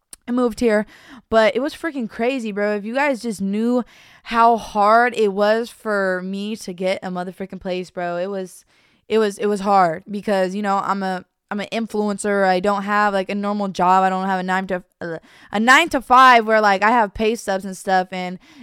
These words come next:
and nobody really takes, like, influencers serious and stuff. So even though I have all this money coming into my bank account, way more than any normal other twenty-two-year-old has in their bank account,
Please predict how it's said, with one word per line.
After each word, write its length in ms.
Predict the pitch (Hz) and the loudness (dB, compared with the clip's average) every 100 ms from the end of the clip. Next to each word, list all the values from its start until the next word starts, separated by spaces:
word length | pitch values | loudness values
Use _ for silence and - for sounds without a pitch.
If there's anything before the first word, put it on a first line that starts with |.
| - | -8
and 320 | 196 185 175 | -4 -4 -6
nobody 320 | 196 233 247 | -6 -2 -2
really 180 | 220 220 | -2 -2
takes, 300 | 202 226 196 | -4 -6 -6
like, 200 | 196 180 | -6 -6
influencers 520 | 190 185 185 180 180 | -8 -10 -10 -8 -10
serious 400 | - 180 175 175 | -6 -4 -4 -4
and 100 | 180 | -8
stuff. 280 | 170 180 165 | -6 -2 -2
So 360 | - 170 170 165 _ - - | -4 -4 -4 -6 _ -20 -10
even 240 | 254 254 | -6 -4
though 80 | 247 | 0
I 120 | 226 | 0
have 260 | 226 233 220 | 2 2 4
all 100 | 220 | 2
this 180 | 214 190 | 0 -2
money 220 | 220 269 | -2 -2
coming 260 | 254 220 214 | -2 -2 -4
into 140 | 196 | -4
my 140 | 196 | -4
bank 240 | 185 214 277 | -2 -2 -2
account, 320 | 226 208 190 | -2 -2 0
way 180 | 208 262 | 0 0
more 220 | 254 247 | 2 2
than 140 | 202 | 2
any 280 | - 254 262 | 0 -4 -2
normal 320 | 240 247 240 | -2 -2 0
other 240 | 202 226 220 | 2 4 2
twenty-two-year-old 800 | - 240 220 269 294 254 220 214 | -2 -6 -4 -4 0 4 4 2
has 360 | 202 254 254 | 4 6 6
in 100 | 240 | 4
their 120 | 226 | 0
bank 220 | 214 277 285 | 0 -2 -4
account, 420 | 233 226 208 | -4 0 0